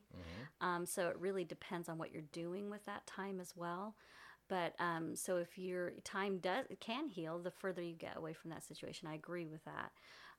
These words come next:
Speaker 2: Um, but also for lasting healing or, or, or to get you to a better place where you're ready to move into the next phase of your life, it's what you do at that time that's really gonna matter.
Speaker 1: If you're going through a loss and you're having a lot of trouble, you know, we're here for you at Hope for Me dot live. Go to the website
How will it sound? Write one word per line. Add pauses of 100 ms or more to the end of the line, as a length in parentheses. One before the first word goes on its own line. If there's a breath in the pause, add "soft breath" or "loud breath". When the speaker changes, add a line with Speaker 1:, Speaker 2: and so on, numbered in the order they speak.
Speaker 2:
Um, (220)
but
also
for
lasting
healing
or,
or,
or
to (100)
get
you (160)
to
a
better
place
where
you're
ready
to
move
into
the
next
phase
of
your
life, (560 loud breath)
it's
what
you
do
at
that
time
that's
really
gonna
matter.
Speaker 1:
If
you're
going
through
a
loss
and
you're
having
a
lot
of
trouble,
you
know,
we're
here
for
you
at
Hope
for
Me
dot
live.
Go
to
the
website